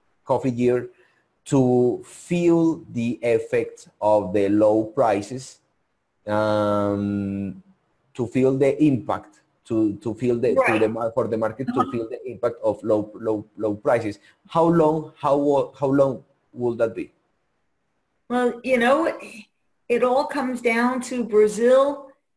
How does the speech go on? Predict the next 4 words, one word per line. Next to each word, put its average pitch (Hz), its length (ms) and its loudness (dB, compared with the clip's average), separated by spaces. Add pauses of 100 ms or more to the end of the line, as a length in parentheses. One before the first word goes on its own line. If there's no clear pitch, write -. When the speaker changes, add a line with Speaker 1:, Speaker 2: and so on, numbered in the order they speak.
(100)
Speaker 2:
and 247 220 0
currency, 285 720 -4 (500)
because 233 720 4 (460)
if 214 520 4